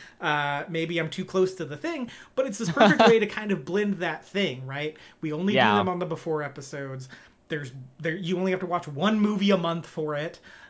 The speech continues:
Speaker 1: Um,
Speaker 2: Mm-hmm.
Speaker 1: you know, and we get to do the film history, but we also get to do the technical aspect of film, which I'm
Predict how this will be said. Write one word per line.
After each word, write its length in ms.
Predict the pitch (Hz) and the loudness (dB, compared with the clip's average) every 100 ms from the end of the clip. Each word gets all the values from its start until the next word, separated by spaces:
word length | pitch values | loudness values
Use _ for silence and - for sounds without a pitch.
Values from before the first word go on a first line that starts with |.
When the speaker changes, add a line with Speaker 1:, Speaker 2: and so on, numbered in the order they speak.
| _ | _
Speaker 1:
Um, 100 | 156 | -4
Speaker 2:
Mm-hmm. 500 | 143 127 127 120 117 117 - - | 2 2 4 2 0 -4 -6 -6
Speaker 1:
you 140 | 175 | -4
know, 340 | 156 151 151 156 | -2 -4 -4 -4
and 580 | 175 160 147 139 143 - - - - | -4 -4 -4 -4 -6 -10 -16 -20 -8
we 180 | 170 170 | -6 2
get 380 | 185 196 202 | 4 4 0
to 120 | - 208 | -4 -4
do 280 | 151 185 | -2 -4
the 100 | 165 | -4
film 260 | 165 185 170 | -4 -4 -2
history, 360 | 170 247 - 254 | -2 -2 -4 -2
but 140 | 214 | -2
we 80 | 180 | -2
also 200 | 165 165 | -4 -4
get 120 | 165 165 | -6 -8
to 60 | |
do 100 | 156 | -10
the 100 | 143 139 | -10 -8
technical 480 | - 254 233 233 | -4 -2 -2 -2
aspect 360 | 220 208 208 196 | -2 -2 -4 -4
of 80 | 190 | -6
film, 180 | 214 196 | -4 -6
which 140 | 160 | -6
I'm 140 | 139 | -10